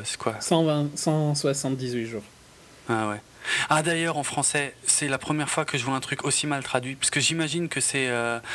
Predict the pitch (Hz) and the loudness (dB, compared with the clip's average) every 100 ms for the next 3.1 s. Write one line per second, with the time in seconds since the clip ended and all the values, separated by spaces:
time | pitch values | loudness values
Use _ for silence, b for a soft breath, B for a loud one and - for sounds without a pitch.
0 | B B 143 143 143 139 147 135 127 123 | B B 2 2 2 0 0 0 0 0
1 | 123 120 117 - 131 127 139 131 107 156 | 0 0 0 0 -2 -2 -2 0 0 0
2 | 147 - - 127 156 147 120 123 127 - | -2 -4 -4 2 2 2 0 2 2 2
3 | 190 | 0